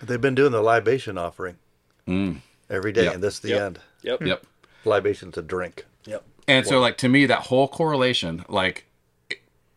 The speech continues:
Speaker 2: the fact that they gave us the date,
Speaker 1: Mm-hmm.
Speaker 2: Haggai gave us the date on what was happening. And if the people, like, for us, we gotta study, figure this out. A lot of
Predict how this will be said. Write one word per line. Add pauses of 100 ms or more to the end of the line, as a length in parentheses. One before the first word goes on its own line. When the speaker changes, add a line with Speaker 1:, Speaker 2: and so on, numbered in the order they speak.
(260)
Speaker 2:
the
fact
that
they
gave
us
the
date, (300)
Speaker 1:
Mm-hmm.
Speaker 2:
Haggai
gave
us
the
date
on
what
was
happening. (680)
And
if
the
people, (380)
like,
for
us,
we
gotta
study,
figure
this
out.
A
lot
of